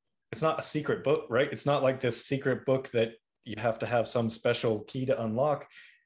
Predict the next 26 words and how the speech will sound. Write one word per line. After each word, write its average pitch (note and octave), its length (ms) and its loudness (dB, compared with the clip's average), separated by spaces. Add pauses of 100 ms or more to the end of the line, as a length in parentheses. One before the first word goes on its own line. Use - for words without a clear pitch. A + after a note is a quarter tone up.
Anybody B2+ 440 2
can G#2 220 -8
read B2+ 260 -4
the G#2+ 60 -4
tax - 380 -4
code, F#2 320 -8 (520)
but A#2 260 0 (340)
as A2+ 200 2
a G#2+ 100 2
person D3 400 2
who A#2 220 0
is A2 120 -2
not B2+ 240 2
a C#3+ 60 0
C A2+ 200 -4
P G#2+ 200 -4
A, G#2 280 0
and G#2+ 180 0
I've F#2+ 180 -4
tried F3+ 300 2
to D3+ 60 2
look A2 260 -2
at A2 120 2
it, A2+ 140 0
it's A2 180 -8
like, G#2 240 -6